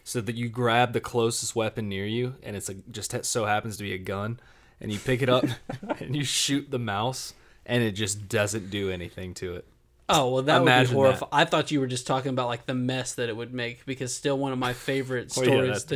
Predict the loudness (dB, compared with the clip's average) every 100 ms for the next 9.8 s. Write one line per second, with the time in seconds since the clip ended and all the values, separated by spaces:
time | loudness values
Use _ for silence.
0 | -4 -6 -8 -8 -14 -2 4 6 6 4
1 | 2 2 2 -2 -2 0 2 0 -2 -4
2 | -4 -4 -6 -8 -12 _ -20 -20 -20 _
3 | _ _ _ -4 -4 -2 2 2 2 -2
4 | -4 -4 -4 -4 -6 -10 -18 _ -8 -8
5 | -10 -18 _ _ _ -8 -6 -4 -2 -2
6 | -4 -10 -8 -4 -4 -6 -10 _ _ _
7 | _ -20 -8 0 2 2 0 -2 -8 -18
8 | _ _ _ _ _ _ _ _ _ _
9 | _ _ _ _ -6 -4 -4